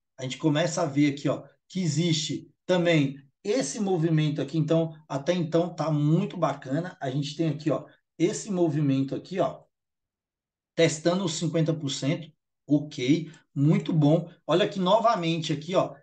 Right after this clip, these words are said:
testando os cinquenta por cento e voltando, então, muito bom, tá?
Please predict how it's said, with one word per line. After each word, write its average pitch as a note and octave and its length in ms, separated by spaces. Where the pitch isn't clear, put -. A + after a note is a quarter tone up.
testando G3+ 760
os F3 120
cinquenta D#3+ 420
por C#3 160
cento - 420
e E3 100
voltando, E3 800
então, E3 400
muito D#3 580
bom, D3+ 320
tá? D#3 360